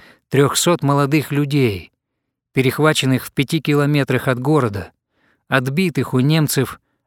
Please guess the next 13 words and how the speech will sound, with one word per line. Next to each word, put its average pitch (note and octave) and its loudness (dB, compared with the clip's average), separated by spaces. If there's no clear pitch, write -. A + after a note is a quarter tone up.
автоматчиками, C#3 0
командирами A#2+ 0
и C3 -4
бойцами C3 2
роты B2 0
старшего - 0
лейтенанта C#3 0
Яворского B2 0
из - -6
пятьсот C#3 0
тридцать D3 -2
девятого B2+ 2
полка. G#2+ -4